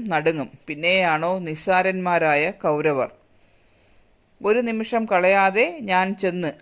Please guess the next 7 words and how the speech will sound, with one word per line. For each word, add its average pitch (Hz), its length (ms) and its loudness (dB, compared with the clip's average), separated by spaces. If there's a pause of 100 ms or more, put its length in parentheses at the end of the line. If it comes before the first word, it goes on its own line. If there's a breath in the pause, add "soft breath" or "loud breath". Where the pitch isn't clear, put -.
അവരെ 170 360 0
മുഴുവൻ 170 440 -2
ഭസ്മമാക്കി 175 920 -4 (580 soft breath)
പെട്ടെന്ന് 208 480 0 (220)
ഇവിടെ 165 260 0 (100)
തിരിച്ചെത്തിക്കൊള്ളാം. 170 920 -2 (760 soft breath)
സുജാതവൃത്തായത 180 1300 0